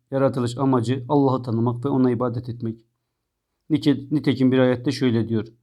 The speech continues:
Ee, "Ben insanları ve cinleri ancak bana ibadet etsinler diye yarattım." buyuruyor. Demek ki insanların amacı Allah'a ibadet etmek. İki, eğer hocamız biraz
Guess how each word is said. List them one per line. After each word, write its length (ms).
Ee, 960
"Ben 440
insanları 680
ve 140
cinleri 680
ancak 520
bana 240
ibadet 400
etsinler 540
diye 140
yarattım." 680
buyuruyor. 500
Demek 300
ki 80
insanların 420
amacı 340
Allah'a 260
ibadet 380
etmek. 260
İki, 480
eğer 220
hocamız 600
biraz 360